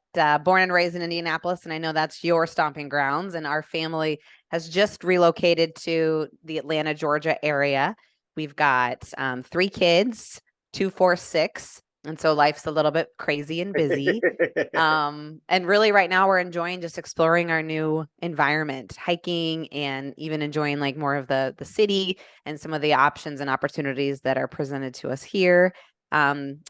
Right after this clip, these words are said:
Speaker 1: and I guess a little snapshot into my professional career is in twenty sixteen, I, um, started getting into podcasting, launched the business officially in twenty seventeen. At the time I was in law school, dropped out of law school,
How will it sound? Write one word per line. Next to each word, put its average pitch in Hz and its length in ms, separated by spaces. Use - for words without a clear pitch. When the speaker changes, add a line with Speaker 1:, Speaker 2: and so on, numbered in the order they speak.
Speaker 1:
and 143 460
I 143 80
guess 147 260
a 156 60
little 147 160
snapshot 151 600
into 143 320
my 143 220
professional 170 500
career 151 460
is 160 120
in 143 120
twenty 151 320
sixteen, 175 720
I, 147 280
um, 139 440
started 160 320
getting 151 200
into 143 120
podcasting, 175 880
launched 165 300
the 170 60
business 156 360
officially 165 560
in 139 300
twenty 151 240
seventeen. 175 880
At 143 140
the 147 60
time 170 320
I 160 80
was 151 120
in 147 100
law 147 200
school, 151 400
dropped 151 280
out 147 60
of 143 100
law 165 160
school, 185 540